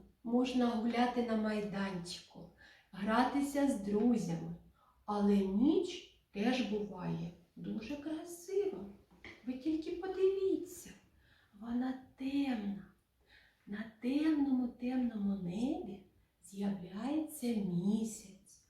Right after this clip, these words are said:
зірки. Вони схожі на маленьких світлячків, справді? А влітку буває зорепад. Це коли зірки падають у космосі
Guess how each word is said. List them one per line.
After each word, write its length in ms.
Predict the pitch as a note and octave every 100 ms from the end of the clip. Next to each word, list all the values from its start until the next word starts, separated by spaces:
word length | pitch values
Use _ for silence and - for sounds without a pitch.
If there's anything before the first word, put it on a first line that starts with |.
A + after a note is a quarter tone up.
| _ _ -
зірки. 1000 | E3+ A#3+ B3+ - - G3 G#3 G#3 F#3+ - _ _ _ _
Вони 680 | F3 G3+ G#3+ A#3+ D#4 - -
схожі 880 | - - - A3 F#4 A4+ A3 F#3+ - - -
на 120 | G3+
маленьких 800 | G3 - F3 F3+ A3+ C4+ F4+ F#4
світлячків, 1080 | - F4+ F#4 F#4 F#4 - - - - E3 - - _
справді? 760 | _ - A3 F#4+ G#4+ - E3 - - _ _ _ _ _ _ - - - -
А 220 | A3 A3 F#3
влітку 680 | G#3 C#4+ F4+ - - E3+ -
буває 540 | - G3 E3+ F3+ G3+ G#3
зорепад. 800 | A#3+ B3+ D4+ D4 A3 G3+ G3+ - - _ _ _ _
Це 200 | - A3
коли 560 | G3+ G#3+ G#3+ G#3+ G#3 G#3 - -
зірки 800 | G3 G#3+ A#3+ - A#3+ G3+ E3+ - -
падають 640 | G3 G3 E3+ F3 E3+ E3+
у 80 | - -
космосі 800 | A#3 G4+ A4 G#3 G3+ - E3+ -